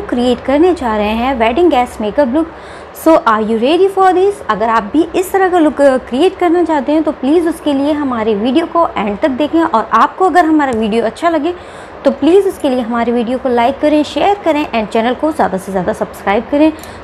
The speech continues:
So चलिए हम अपना look create करते हैं। So इस makeup look को start करने के लिए मैंने सबसे पहले लिया है Johnson's Baby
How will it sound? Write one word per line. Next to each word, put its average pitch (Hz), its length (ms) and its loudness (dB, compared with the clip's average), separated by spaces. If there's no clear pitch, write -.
So 359 100 4
चलिए 370 420 4
हम 240 140 0
अपना 220 220 -2
look 220 220 -4
create 330 300 0
करते 349 280 0
हैं। 370 200 0
So - 220 -4
इस 370 200 0
makeup 320 500 -2
look 247 180 -4
को 277 80 2
start 240 300 -2
करने 262 240 0
के 254 120 -4
लिए 226 140 0
मैंने 196 240 -4
सबसे 262 320 -8
पहले 233 280 -2
लिया 208 180 -2
है 208 120 -2
Johnson's 214 400 -4
Baby 240 340 -4